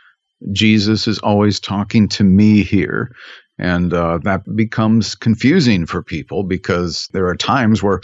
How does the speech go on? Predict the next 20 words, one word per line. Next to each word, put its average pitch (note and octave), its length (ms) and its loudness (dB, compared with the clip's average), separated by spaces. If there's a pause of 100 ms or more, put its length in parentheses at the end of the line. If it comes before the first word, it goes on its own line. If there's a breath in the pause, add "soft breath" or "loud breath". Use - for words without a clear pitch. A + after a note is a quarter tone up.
(340 loud breath)
Jesus G2+ 320 0
comes G2 260 -2
across F#2 460 -4
as E2+ 160 -8 (440 soft breath)
very, F#2 380 -2
uh, D#2 340 -6 (220)
compassionate A#2+ 840 -4
and, D2 160 -6
and, C#2 440 -10
uh, C2+ 280 -8
loving A2 440 2
and D#2+ 220 0
forgiving, A#2+ 560 2
and, E2 220 -2 (580 loud breath)
and E2 220 -2
other A2 240 2
times G2+ 500 0
he F#2+ 160 -2
seems F#2+ 420 -4
rather, G2+ 360 2